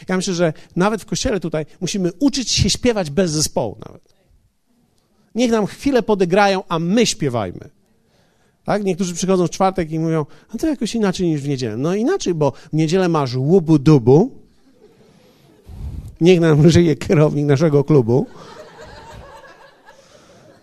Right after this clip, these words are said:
Tak? A w czwartek my chcemy, żeby zassało w drugą stronę, tak? I teraz wszyscy mówią: "O, ja nie umiem śpiewać". Umiesz śpiewać. Widzisz, czasami trzeba śpiewać, gdy się nie chce śpiewać.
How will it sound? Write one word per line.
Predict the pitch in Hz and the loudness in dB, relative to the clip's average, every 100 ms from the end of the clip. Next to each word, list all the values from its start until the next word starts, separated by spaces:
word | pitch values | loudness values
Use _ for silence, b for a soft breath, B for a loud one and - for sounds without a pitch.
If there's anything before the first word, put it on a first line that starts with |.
| _ | _
Tak? | - 160 220 b b b - | -6 -6 -8 b b b -8
A | |
w | 139 | -8
czwartek | - 208 254 240 | 0 2 2 2
my | 208 202 | 2 2
chcemy, | 156 202 185 190 220 B B 151 | 2 0 2 2 0 B B -4
żeby | 147 180 180 | -2 2 2
zassało | 180 196 - - 226 226 214 | 2 0 -2 0 4 6 4
w | |
drugą | 202 269 202 170 | 4 2 4 2
stronę, | - 160 135 98 101 104 - | 0 -2 -2 -2 -8 -14 -8
tak? | 110 151 - - b b b | -4 -4 -6 -18 b b b
I | |
teraz | 156 165 156 | 2 4 2
wszyscy | - 185 - 170 | 0 -4 -2 -2
mówią: | 160 160 165 190 240 226 | 0 -2 -4 -6 -6 -6
"O, | |
ja | 127 113 | -4 -2
nie | 131 | -2
umiem | 160 175 | -2 -4
śpiewać". | 147 - b _ | -6 -8 b _
Umiesz | 202 349 247 - | 4 6 2 0
śpiewać. | - 175 117 110 - B 139 | 0 0 0 -6 -12 B -8
Widzisz, | 175 160 - b b b b _ _ _ _ _ _ - | -4 -4 -6 b b b b _ _ _ _ _ _ -8
czasami | 170 240 294 294 | 0 2 4 4
trzeba | 262 214 | 2 2
śpiewać, | - 233 269 214 190 - | 2 4 4 2 -2 -6
gdy | 180 170 | -4 -2
się | 190 202 | 0 2
nie | 240 | 2
chce | 196 | 0
śpiewać. | 180 - 339 147 104 - - | 0 2 2 0 -10 -14 -16